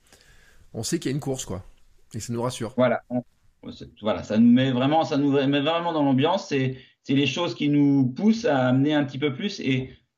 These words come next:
Speaker 2: euh, même si on le fait, on le fait pas à chaque fois, on le fait pas au, au départ, mais à chaque nouvel épisode, quand tu as donné le meilleur de toi-même, bah, tu dis, qu'est-ce que je pourrais faire un peu plus ou un peu différent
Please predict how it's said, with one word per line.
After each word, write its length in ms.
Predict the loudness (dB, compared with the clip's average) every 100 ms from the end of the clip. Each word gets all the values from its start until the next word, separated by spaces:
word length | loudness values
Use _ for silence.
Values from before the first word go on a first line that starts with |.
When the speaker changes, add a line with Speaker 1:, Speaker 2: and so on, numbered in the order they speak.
| _ 0
Speaker 2:
euh, 360 | 4 4 4
même 220 | 4 2
si 140 | -2 -4
on 60 |
le 40 | -4
fait, 140 | -4
on 100 | 0
le 60 | 0
fait 140 | 0
pas 140 | 0 0
à 60 |
chaque 220 | 0 -4 -4
fois, 380 | -2 -2 -4 -10 _
on 120 | 0
le 60 | 2
fait 180 | 2 0
pas 220 | 2 2
au, 140 | 0 -4 -4
au 160 | 0 2
départ, 420 | 2 0 -2 0
mais 340 | 2 2 -2 -12 _ -20 -20 _
à 140 | -6
chaque 260 | -4 -4 -4
nouvel 220 | -2 -2
épisode, 440 | -2 -2 -2 -2 -2
quand 260 | -4 -6 _ _
tu 160 | 0
as 180 | 0 0 -8 -14
donné 400 | -6 0 2 4
le 80 | 4
meilleur 200 | 4 4
de 60 | 2
toi-même, 360 | 0 -2 0
bah, 80 | -2
tu 160 | -2 -4
dis, 120 | -4
qu'est-ce 180 | -4 -4
que 100 | -4
je 80 | -2
pourrais 200 | -2 0
faire 260 | -2 -4 -2
un 120 | 0
peu 160 | 0 0
plus 320 | -4 -4 0
ou 180 | 2 4
un 120 | 4
peu 140 | 2
différent 540 | 0 0 2 2 0